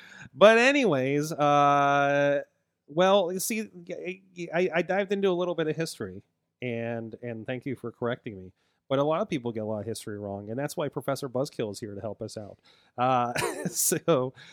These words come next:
uh, history, myths, you know, things that people have, uh, uh, uh, unknowingly, you know, said, like, you know, "Hey, uh, Churchill apparently gets misquoted." A lot.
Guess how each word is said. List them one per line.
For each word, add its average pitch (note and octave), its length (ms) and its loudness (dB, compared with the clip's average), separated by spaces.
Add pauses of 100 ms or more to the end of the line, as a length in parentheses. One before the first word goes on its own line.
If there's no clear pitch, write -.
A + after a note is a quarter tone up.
(160)
uh, C3+ 220 2
history, D#3+ 520 0
myths, D3+ 520 -2
you C#3 120 -4
know, B2 520 0
things D#3+ 220 -2
that C#3+ 180 -4
people C#3 440 -4 (360)
have, A#2+ 400 -2
uh, A2+ 300 -6
uh, A#2 180 -6 (140)
uh, A#2+ 160 -10 (160)
unknowingly, C#3 800 -4 (140)
you C3+ 160 -6
know, C3 140 -2
said, B2+ 340 -2
like, B2 260 -4
you C#3 100 -10
know, A#2 120 -6
"Hey, C3 340 -2 (260)
uh, A#2+ 180 -2
Churchill G3 440 0
apparently C#3+ 340 -2
gets A#2 200 -8
misquoted." G#2 460 -8 (340)
A - 40 -10
lot. - 880 -18